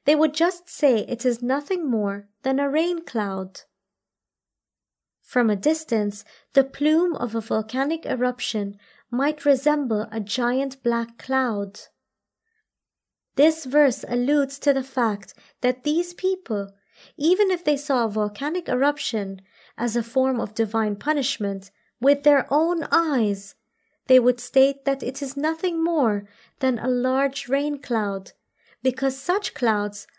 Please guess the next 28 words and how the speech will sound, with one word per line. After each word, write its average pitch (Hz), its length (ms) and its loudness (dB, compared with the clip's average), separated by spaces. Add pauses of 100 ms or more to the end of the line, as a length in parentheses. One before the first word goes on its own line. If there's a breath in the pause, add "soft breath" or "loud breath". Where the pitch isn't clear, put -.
are 277 140 0
usually 202 540 -2
dark. 262 720 -4 (1120)
What 294 260 2
is 320 220 0
the 320 80 2
significance 269 840 -2
of 208 180 -6
this 233 220 0
analogy? 214 840 -4 (880)
In 233 140 2
short, 233 580 0 (380 soft breath)
even 330 340 0
when 294 160 0
people 285 380 0
are 233 180 2
warned 220 600 0 (120)
of 226 140 -2
an 233 100 2
approaching 220 600 -4
danger, 196 640 0 (420)
they 302 140 2
still 359 320 0
do 349 160 0
not 294 280 0
believe 269 360 0
the 254 100 0
warner. 240 680 0